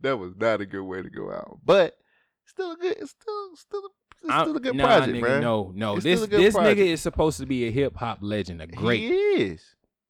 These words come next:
Speaker 1: How can Nas be garbage?
Speaker 2: I'm telling you how he could be garbage.
Speaker 1: No.
Speaker 2: "She didn't see me coming. Now she's an eyewitness."
Speaker 1: Man, come on, man.
Speaker 2: So he
Speaker 1: You
Speaker 2: but,
Speaker 1: taking
Speaker 2: so
Speaker 1: one,
Speaker 2: you telling me
Speaker 1: you
Speaker 2: Nas
Speaker 1: taking
Speaker 2: out here
Speaker 1: one
Speaker 2: busting chicks in the
Speaker 1: line.
Speaker 2: face?
Speaker 1: You taking one? He,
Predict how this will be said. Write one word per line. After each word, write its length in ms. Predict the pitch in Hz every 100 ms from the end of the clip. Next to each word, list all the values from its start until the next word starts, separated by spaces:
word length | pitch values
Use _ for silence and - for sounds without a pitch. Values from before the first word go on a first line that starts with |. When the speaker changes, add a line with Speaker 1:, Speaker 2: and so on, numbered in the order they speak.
| _ _ _ _ _ _
Speaker 1:
How 160 | - 202
can 120 | 175
Nas 280 | 185 - -
be 120 | -
garbage? 280 | - - - -
Speaker 2:
I'm 160 | 131 135
telling 360 | 156 226 240
you 80 | 202
how 120 | 170
he 120 | 156
could 140 | 135 131
be 120 | 123
garbage. 380 | 127 113 90 101
Speaker 1:
No. 220 | 95 87 -
Speaker 2:
"She 160 | - 214
didn't 240 | 233 208
see 220 | - 220 208
me 140 | 196
coming. 360 | - 214 151 95 -
Now 140 | 131 165
she's 240 | 202 147
an 120 | 127 104
eyewitness." 640 | 135 156 135 120 98 -
Speaker 1:
Man, 120 | 440
come 220 | - 415
on, 240 | 139 120 107
man. 400 | 107 104 104 107 113 _ _ _
Speaker 2:
So 140 | - 170
he 140 | 208
Speaker 1:
You 80 | 285
Speaker 2:
but, 80 | -
Speaker 1:
taking 360 | 247 190 165 165
Speaker 2:
so 140 | 233
Speaker 1:
one, 140 | 233 226
Speaker 2:
you 60 |
telling 240 | 233 214 208
me 80 | 196
Speaker 1:
you 60 |
Speaker 2:
Nas 120 | 175 190
Speaker 1:
taking 180 | 180 180
Speaker 2:
out 100 | 175
here 100 | 170
Speaker 1:
one 100 | 190
Speaker 2:
busting 260 | 170 165 160
chicks 180 | 156 127
in 100 | 110
the 60 |
Speaker 1:
line. 60 | 107
Speaker 2:
face? 340 | 165 160 - - -
Speaker 1:
You 120 | 190
taking 260 | 180 156 135
one? 260 | 151 -
He, 280 | 165 240